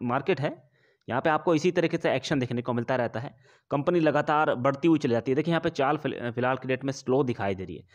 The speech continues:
तो उसी के हिसाब से टेक्निकल इंडिकेटर जो यूज़ करके टारगेट प्राइस सेट किए गए हैं, तो लगभग पच्चीस परसेंट का मूवमेंट देखने को मिल सकता है, चार परसेंट की तेज़ी देखने को मिल सकती है। और गिरावट की बात करते हैं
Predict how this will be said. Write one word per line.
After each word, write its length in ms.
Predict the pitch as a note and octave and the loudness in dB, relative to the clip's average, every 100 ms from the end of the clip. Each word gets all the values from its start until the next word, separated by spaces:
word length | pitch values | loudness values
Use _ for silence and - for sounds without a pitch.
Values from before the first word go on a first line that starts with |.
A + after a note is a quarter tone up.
| - - | -20 -8
तो 100 | - | 0
उसी 300 | D3+ E3 A3 | 2 2 2
के 80 | A3+ | 2
हिसाब 340 | G#3 E3 D#3 D3 | 0 2 0 0
से 160 | D#3+ | -2
टेक्निकल 500 | D3 C3 D3+ D3+ D#3+ | -2 -2 -4 0 0
इंडिकेटर 640 | B2 B2 B2+ C#3+ C#3 D3+ - _ _ _ _ - | 0 -2 -2 -2 -2 -4 -6 _ _ _ _ -2
जो 240 | C3 C3+ | 0 2
यूज़ 360 | B2+ C3 G3+ - | 2 4 4 4
करके 260 | F3+ - D#3+ | 0 0 0
टारगेट 360 | C#3+ C3 D3+ | 0 0 0
प्राइस 260 | - C3+ C#3 | 0 0 0
सेट 300 | - C3 D#3 | 0 -2 0
किए 220 | D#3 D3+ | 2 2
गए 140 | C3+ | 4
हैं, 280 | C#3 F3 - - _ _ _ | 0 0 -10 -20 _ _ _
तो 300 | B2+ C3+ D3+ - | 0 4 4 2
लगभग 420 | C3+ B2+ C#3 C#3 - _ - | -2 0 -2 -2 -8 _ -4
पच्चीस 240 | E3 E3 G3 | -4 0 0
परसेंट 240 | F#3+ G3 | 0 0
का 100 | F#3 | 0
मूवमेंट 260 | F3 E3+ E3 | 2 2 0
देखने 200 | E3 E3 | -2 -2
को 80 | E3 | -2
मिल 80 | |
सकता 260 | D#3+ D3+ D#3+ | -2 -4 -2
है, 120 | D#3+ | -2
चार 220 | D#3 C3+ | -2 -2
परसेंट 240 | - - C3 | -2 -6 -4
की 100 | C#3 | -4
तेज़ी 220 | C3 C#3+ | -2 -2
देखने 220 | C#3 C#3 | -4 -4
को 80 | C3+ | -4
मिल 80 | C3+ | -6
सकती 220 | C#3+ D3 | -6 -4
है। 80 | C#3+ | -4
और 100 | B2+ | -4
गिरावट 340 | G#2+ G#2 B2 | -2 -2 -2
की 80 | - | -4
बात 200 | A2 A2 | -4 -4
करते 220 | A2 - | -8 -8
हैं 140 | C#3 | -12